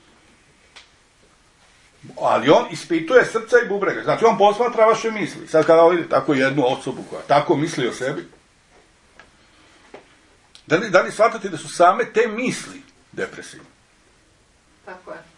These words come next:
Speaker 1: Ali bez obzira što je ta osoba tako iskreno samokritična prema sebi, on jedino što može uraditi za nju, pošto je izabrao pre postanka sveta, ne može joj se odreći. A i neće da je se odrekne.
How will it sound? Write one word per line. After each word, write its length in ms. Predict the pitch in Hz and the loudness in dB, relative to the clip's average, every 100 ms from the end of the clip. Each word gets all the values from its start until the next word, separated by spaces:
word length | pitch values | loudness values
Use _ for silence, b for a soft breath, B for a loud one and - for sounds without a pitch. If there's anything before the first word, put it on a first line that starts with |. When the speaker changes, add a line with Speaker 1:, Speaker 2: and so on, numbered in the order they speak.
| _ _ _ _ _ _ _ _ _ _ - _ _ _ _ _ _ _ _ _ _ _ _ _ _ _ _ _ _ - - - - - - - - _ _ _ _ _ _ _ _ | _ _ _ _ _ _ _ _ _ _ -20 _ _ _ _ _ _ _ _ _ _ _ _ _ _ _ _ _ _ -20 -20 -20 -20 -20 -20 -20 -20 _ _ _ _ _ _ _ _
Speaker 1:
Ali 140 | 135 147 | -2 2
bez 180 | 196 | 4
obzira 320 | 247 262 240 196 | 4 4 -2 -4
što 120 | 214 | -2
je 80 | 220 | 4
ta 120 | 220 | 4
osoba 340 | 220 214 175 | 4 -2 0
tako 280 | 170 175 220 | 2 2 0
iskreno 380 | 208 185 165 143 | -4 -2 2 2
samokritična 720 | 147 139 139 165 202 - 156 | 2 2 2 0 0 0 0
prema 240 | 147 147 147 | 2 0 2
sebi, 340 | 165 180 208 | 4 4 4
on 200 | 214 190 | 2 4
jedino 400 | 190 262 277 127 | 2 2 0 -2
što 140 | 180 | -2
može 280 | 185 220 190 | 2 4 4
uraditi 540 | 160 151 160 220 196 160 | 4 4 4 2 -4 -4
za 120 | 180 | -2
nju, 200 | 247 190 | 0 -2
pošto 240 | 139 - 170 | -2 -2 -2
je 80 | |
izabrao 500 | 202 202 131 135 120 | 2 2 2 2 0
pre 160 | 165 185 | 0 -2
postanka 500 | 180 185 233 - 196 | 0 0 -2 -2 -4
sveta, 360 | 165 175 175 123 | 0 0 0 0
ne 100 | 127 | 2
može 200 | 139 123 | 0 0
joj 140 | 101 | -4
se 120 | - | -8
odreći. 380 | 92 92 - - - - _ _ - - - - _ - _ _ _ _ _ _ - | -10 -12 -14 -20 -20 -20 _ _ -20 -20 -20 -20 _ -20 _ _ _ _ _ _ -8
A 80 | 127 | -2
i 60 | |
neće 280 | 208 262 - | 2 2 2
da 100 | - | -12
je 80 | - | -14
se 140 | - | -16
odrekne. 260 | - - | -18 -18